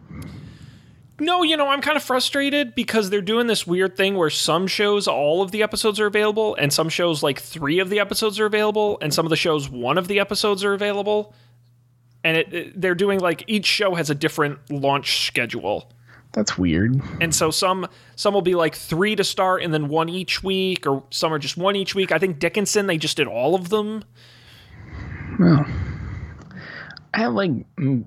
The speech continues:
Speaker 2: I could sort of see the rationale for that, like, like, you want, sure, it, like, they don't have that many shows, right? There's
Speaker 1: Right.
Speaker 2: not, like, a million infinity shows like
Speaker 1: Yeah,
Speaker 2: there
Speaker 1: there's,
Speaker 2: is
Speaker 1: like,
Speaker 2: on
Speaker 1: four.
Speaker 2: Netflix.
Speaker 1: <laughs>
Speaker 2: Right. So,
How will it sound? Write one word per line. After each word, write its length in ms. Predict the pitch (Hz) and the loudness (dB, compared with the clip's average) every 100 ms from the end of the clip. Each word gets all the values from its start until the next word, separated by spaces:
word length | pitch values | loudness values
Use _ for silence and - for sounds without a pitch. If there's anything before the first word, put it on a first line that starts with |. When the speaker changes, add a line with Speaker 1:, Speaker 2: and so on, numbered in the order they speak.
| - - | -8 -2
Speaker 2:
I 100 | 208 | 0
could 160 | 240 190 | 0 0
sort 240 | 147 131 | 2 2
of 80 | 127 | 2
see 140 | 131 | 0
the 100 | 110 | 0
rationale 540 | 95 82 - 95 82 92 | 0 -4 -4 -6 -6 -4
for 160 | 95 | -2
that, 280 | 92 80 - | -2 -2 -2
like, 520 | 90 80 73 - - - _ _ _ _ _ _ _ _ _ _ _ _ _ _ _ _ _ 269 - _ - | -2 0 -2 -8 -14 -18 _ _ _ _ _ _ _ _ _ _ _ _ _ _ _ _ _ -20 -20 _ -6
like, 460 | 196 117 87 82 - | 0 2 0 -2 0
you 140 | 101 | 0
want, 640 | 98 104 104 104 101 101 98 _ _ - | 2 2 2 2 2 0 -2 _ _ -8
sure, 420 | - 117 85 - - | 0 0 0 -4 -2
it, 260 | 180 185 | -2 0
like, 220 | 190 175 | -2 0
they 80 | 156 | 0
don't 160 | 226 180 | 0 2
have 300 | 135 113 - | 0 -2 -2
that 260 | 104 98 - | -2 -2 -6
many 280 | 101 95 98 | -8 -8 -8
shows, 560 | - 90 - 62 - | -4 -2 -4 -6 -6
right? 280 | - 71 82 - | -2 -2 -2 0
There's 220 | 110 101 | 2 2
Speaker 1:
Right. 80 | 101 | 2
Speaker 2:
not, 240 | 92 - | 0 0
like, 300 | 127 95 - - - _ _ - | -2 -2 -4 -14 -20 _ _ -2
a 60 | 120 | 0
million 500 | 107 104 110 110 107 | 2 4 4 2 0
infinity 720 | - 117 113 - 117 107 98 98 | 0 0 0 0 2 2 2 -2
shows 760 | - 95 71 67 85 - - - | 0 0 0 -2 -8 -8 -12 -4
like 180 | 107 95 | -2 0
Speaker 1:
Yeah, 60 | 98 | 2
Speaker 2:
there 80 | |
Speaker 1:
there's, 140 | - 151 | 4 4
Speaker 2:
is 40 | |
Speaker 1:
like, 120 | 170 | 4
Speaker 2:
on 120 | - - | 2 2
Speaker 1:
four. 100 | - | 2
Speaker 2:
Netflix. 640 | - - 147 - - - - 220 - - | 2 -2 -4 -4 -4 -4 -2 -4 -2 -6
Speaker 1:
<laughs> 40 | - | -2
Speaker 2:
Right. 380 | 123 110 82 - | 0 0 -2 -2
So, 240 | - 127 | 0 2